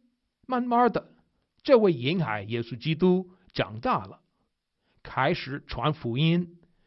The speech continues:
医病、行善、拯救罪人。当时见到耶稣基督的人，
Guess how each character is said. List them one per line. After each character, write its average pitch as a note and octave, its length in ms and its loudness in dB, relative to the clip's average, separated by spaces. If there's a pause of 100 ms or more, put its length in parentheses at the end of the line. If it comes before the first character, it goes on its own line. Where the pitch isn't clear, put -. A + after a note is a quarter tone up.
(280)
医 A3+ 180 -4
病、 F#3 440 0 (260)
行 A2+ 400 -8
善、 C3 480 2 (560)
拯 G#2+ 340 -8
救 F#3 200 4
罪 E3+ 260 0
人。 G2 360 -10 (1200)
当 A#3+ 280 2
时 F#2+ 360 -10 (720)
见 F#3+ 400 4
到 E3+ 220 8
耶 F#3+ 260 4
稣 F#3+ 300 2
基 F#3+ 180 -2
督 F#3 140 4
的 C#3+ 100 2
人， G#2 320 -10